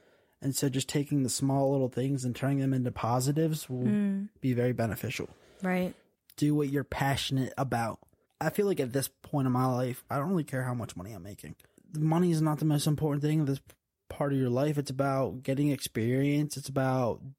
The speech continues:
Speaker 1: learning new skills. If you didn't go to college and you're stuck at this nine-to-five that you hate,
Speaker 2: Mm-hmm.
Speaker 1: I'm not saying you should quit, but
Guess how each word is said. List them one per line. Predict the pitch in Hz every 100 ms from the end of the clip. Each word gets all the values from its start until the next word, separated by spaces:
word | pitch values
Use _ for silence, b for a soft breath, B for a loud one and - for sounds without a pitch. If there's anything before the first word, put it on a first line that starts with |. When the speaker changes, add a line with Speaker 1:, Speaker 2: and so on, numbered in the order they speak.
| -
Speaker 1:
learning | 135 139 156 151
new | 147 139
skills. | - - 123 98 -
If | 143 165
you | 156
didn't | 156 151
go | 151
to | 135
college | - - 131 127 131 123 - _ b b b b b
and | 131
you're | 135 117
stuck | - - - - - 143 131 -
at | 101 131 123 -
this | 135 127 120 - - - _ _ _ _ _ - _ _ -
nine-to-five | 127 127 127 131 143
that | 147
you | 160
hate, | 151 214 254 -
Speaker 2:
Mm-hmm. | - 208 202 208 233 _ B B
Speaker 1:
I'm | 165
not | 156 -
saying | - 151 143 135 135 - _ _ _
you | 139
should | 127 120
quit, | - 135 123 92 - 170 _ _
but | 143 127 98